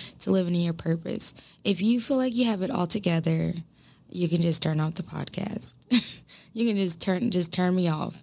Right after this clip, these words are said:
Just turn me off because you're not gonna get very far if you never feel like there's anything else that you need to learn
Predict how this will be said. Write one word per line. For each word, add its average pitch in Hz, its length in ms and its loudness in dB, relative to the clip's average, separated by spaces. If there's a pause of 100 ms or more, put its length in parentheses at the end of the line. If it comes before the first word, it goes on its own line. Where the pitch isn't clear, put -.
(140)
Just - 240 -2
turn 165 180 2
me 165 100 2
off 147 220 -6
because 165 760 -2
you're 196 120 2
not 214 140 2
gonna 247 140 0
get 233 180 0
very 190 300 0
far 175 440 0
if 165 200 -2
you 175 100 2
never 175 380 0
feel 175 320 0
like 165 320 0
there's 170 280 -2
anything 180 520 -2
else 175 240 0
that - 160 -2
you 170 180 0
need 175 240 0
to - 120 0
learn 165 380 0